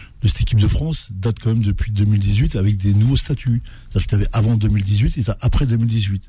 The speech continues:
C'est-à-dire que tu as des statuts de champion du monde avec des garçons qui avant ne disaient rien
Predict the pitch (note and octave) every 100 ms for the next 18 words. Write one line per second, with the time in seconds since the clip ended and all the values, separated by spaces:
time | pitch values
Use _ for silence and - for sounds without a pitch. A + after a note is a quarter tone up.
0 | - - - - - G2 - G#2 G#2 G2
1 | - G2+ D3 B2 - C3+ - C3+ B2 A2
2 | G2 A2 - - - - - G2+ G#2 G#2
3 | G2+ - A#2 - A2+ C3 A#2 B2 G2+ F#2+
4 | G#2 G2 G#2+ A#2 B2